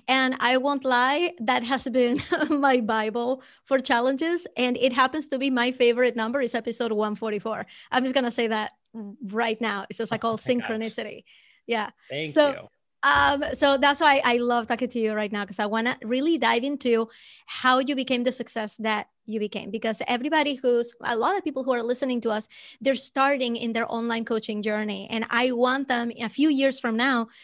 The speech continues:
Speaker 1: to be exactly where you are. I want to interview every single one of them for this podcast. So we're gonna try to really dissect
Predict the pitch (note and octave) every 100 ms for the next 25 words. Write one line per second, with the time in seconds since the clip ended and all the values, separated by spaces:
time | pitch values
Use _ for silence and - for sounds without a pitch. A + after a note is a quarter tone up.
0 | - D4 C4 C4 A#3+ - A#3 C#4 C4 C4
1 | A#3 A3 G3+ A#3 B3+ C#4+ C#4 C#4 E4 D#4+
2 | D4 B3+ C#4 C#4 C#4+ C4+ E4 - D4 C#4
3 | C#4 B3+ C4 C4+ G#3+ G#3+ G#3 A3+ G#3+ G#3
4 | - G4+ A3 G3+ A3+ B3 D#4+ E4+ D#4+ -
5 | - _ _ _ _ _ - A3+ A#3+ D#4+
6 | F#4+ D#4+ D#4+ D#4 A3+ A#3 A3 - A3+ A3